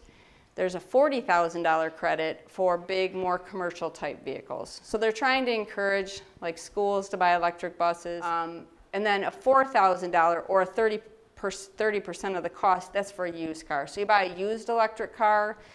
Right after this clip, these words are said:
you either get a four thousand dollar credit or thirty percent of the, you, the value on it. So it just depends on which is, um, the lesser amount. Um, there's an A G I limit on this now.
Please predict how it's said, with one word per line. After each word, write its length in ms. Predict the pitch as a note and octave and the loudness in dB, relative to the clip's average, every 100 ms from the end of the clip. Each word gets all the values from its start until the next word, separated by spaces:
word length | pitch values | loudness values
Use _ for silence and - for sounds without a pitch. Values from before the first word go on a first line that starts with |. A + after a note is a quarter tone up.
| - | -16
you 80 | - | -4
either 220 | A3 G#3 | 0 2
get 160 | G3 F3+ | 2 0
a 20 | |
four 340 | E3+ - A3 A3+ | -2 0 2 4
thousand 360 | A3+ A3 A3 | 6 4 4
dollar 200 | G#3+ G3+ | 2 2
credit 380 | G3+ G#3 G3+ F#3+ | 2 0 0 -2
or 120 | F#3+ | -2
thirty 400 | F3+ - G#3+ G#3 | -4 -2 0 0
percent 520 | G3+ E3+ - G3 E3 - | -6 -12 -6 -4 -4 -4
of 200 | E3+ D#3+ | -6 -4
the, 280 | E3 D#3+ D#3 - - _ - - | -4 -2 -4 -10 -20 _ -20 -14
you, 240 | F3+ E3+ E3 | -6 -6 -4
the 80 | E3+ | -6
value 420 | E3 D3+ D3 - | -2 -2 -4 -8
on 220 | F#2 F#2+ | -12 -12
it. 120 | F#2+ - - | -16 -20 -20
So 140 | - D#3+ | -10 -8
it 80 | D#3+ | -8
just 160 | E3 | -8
depends 340 | D#3 F3 E3 E3 | -10 -6 -6 -4
on 120 | D#3 | -4
which 200 | D#3+ D#3+ | -4 -6
is, 220 | D#3+ - - _ - | -10 -12 -20 _ -6
um, 260 | D3+ D3 | -4 -4
the 80 | D3 | -6
lesser 380 | D3+ C#3+ - - | -2 -2 -4 -10
amount. 480 | D3 C3+ C3+ - - - _ _ _ _ - _ - _ _ _ _ _ - - - - _ _ _ | -10 -10 -12 -14 -20 -20 _ _ _ _ -20 _ -20 _ _ _ _ _ -20 -20 -20 -20 _ _ _
Um, 540 | F#3 F3 E3 E3 E3+ - - _ _ _ - | 2 4 2 0 -4 -8 -14 _ _ _ -2
there's 180 | G#3+ G#3+ | 0 2
an 120 | B3 | 0
A 100 | B3 | 0
G 160 | A3+ | 4
I 100 | A#3 | 4
limit 300 | A3 A3+ G#3+ | 4 2 0
on 180 | F3 D#3+ | 0 0
this 240 | D#3+ D3+ - | -2 -6 -6
now. 360 | D3+ D#3 E3 | -4 -4 -6